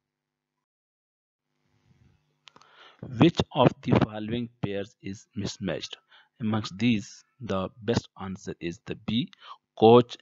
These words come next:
has no role in the aseptic surgery. Koch was the father of the medical microbiology. Amongst other, Eldredge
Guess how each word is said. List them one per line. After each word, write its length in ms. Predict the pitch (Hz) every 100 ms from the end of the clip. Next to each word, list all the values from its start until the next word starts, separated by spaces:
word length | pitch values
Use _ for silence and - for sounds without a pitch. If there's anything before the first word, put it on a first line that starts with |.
| _
has 300 | 104 101 -
no 320 | 101 120 117
role 200 | 101 92 -
in 140 | 92
the 120 | 90 -
aseptic 560 | 92 92 - - - -
surgery. 480 | - 107 117 120 - - - - -
Koch 260 | 101 101 95
was 480 | 92 90 90 - _
the 260 | 82 87 92
father 280 | 98 98 101
of 140 | 98
the 80 | 98
medical 420 | 101 120 - 127
microbiology. 800 | 104 90 92 82 78 78 - - -
Amongst 420 | 104 104 104 98 -
other, 220 | 120 127 123 -
Eldredge 400 | 107 107 107